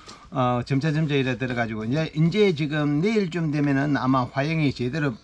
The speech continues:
반듯하게 펴질 거예요. 요게, 요렇게, 요게 잎 자체가, 잎 자체가 요렇게, 이렇게 들고 나올 거예요. 요렇게 들고 나면은 꽃이 정말 예쁘겠죠. 그죠? 여기도 이래 쳐다보면 가운데 약간 해가지고 양쪽,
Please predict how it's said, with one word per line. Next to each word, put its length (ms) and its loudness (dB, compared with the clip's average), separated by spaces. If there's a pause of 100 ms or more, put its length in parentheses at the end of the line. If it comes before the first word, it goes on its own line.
(160)
반듯하게 460 -2
펴질 300 -2
거예요. 240 -2
요게, 340 -4
요렇게, 420 -2 (420)
요게 440 0
잎 140 2
자체가, 800 0
잎 120 -2
자체가 360 0
요렇게, 260 0
이렇게 300 0
들고 240 0
나올 200 0
거예요. 360 -6 (100)
요렇게 300 0
들고 240 -2
나면은 500 0 (340)
꽃이 260 -4
정말 340 2
예쁘겠죠. 500 -2
그죠? 300 -8 (400)
여기도 1200 2
이래 220 0
쳐다보면 440 -2
가운데 960 2
약간 320 -6
해가지고 440 -2
양쪽, 460 -6